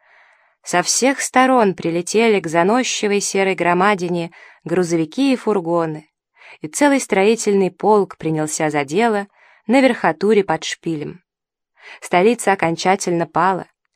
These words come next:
Подкинув угля в новые сплетни и самые мрачные пророчества, подобно зловещему Милтону, баба теперь утвердилась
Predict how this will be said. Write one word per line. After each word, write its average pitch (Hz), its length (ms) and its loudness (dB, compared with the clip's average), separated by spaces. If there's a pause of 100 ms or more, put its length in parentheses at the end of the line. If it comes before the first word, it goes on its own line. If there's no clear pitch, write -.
(220)
Подкинув 285 540 2
угля 226 300 2
в 185 40 -2
новые 180 320 2
сплетни 185 680 -2
и - 20 -6
самые 202 380 0
мрачные 175 580 -2
пророчества, 190 920 -4 (380)
подобно 220 420 2
зловещему 226 720 0
Милтону, 214 640 0 (320)
баба 220 380 2
теперь 208 300 0
утвердилась 175 800 -4